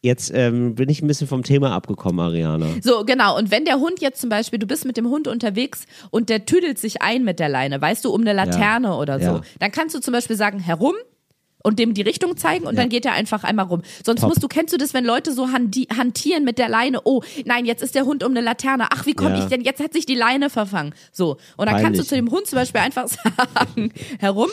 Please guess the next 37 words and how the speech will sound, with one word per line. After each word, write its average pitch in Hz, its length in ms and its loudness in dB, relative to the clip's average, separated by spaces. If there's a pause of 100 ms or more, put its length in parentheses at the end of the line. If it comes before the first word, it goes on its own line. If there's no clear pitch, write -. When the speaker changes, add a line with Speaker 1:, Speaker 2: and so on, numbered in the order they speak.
(280)
Speaker 2:
und 233 120 0
dann 240 140 2
geht 233 160 -4
der 254 140 2
einmal 208 260 0
rum. 147 360 -2
So. 135 200 0 (340)
Jetzt 220 260 -2
macht 392 260 0
er 311 80 2
das 202 160 -2
aber 180 260 2
auch 240 160 2
zum 247 140 -4
Beispiel 233 220 0
auf 233 120 0
eine 190 120 0
Entfernung 254 420 0
von 240 160 -2
fünf 320 280 -2
oder 233 220 0
zehn 240 300 -2
Metern, 233 500 0 (140)
Speaker 1:
Ja. 156 240 -6
Speaker 2:
dass 208 240 2
ich - 180 0
dem, 247 300 0
ich - 160 -4
zeig 285 200 -2
dem 226 140 -2
die 180 120 -2
Richtung 330 340 0 (120)
und - 60 2
dann 220 160 2
sage 220 220 0
ich, 233 120 -6
„Herum“, 208 260 2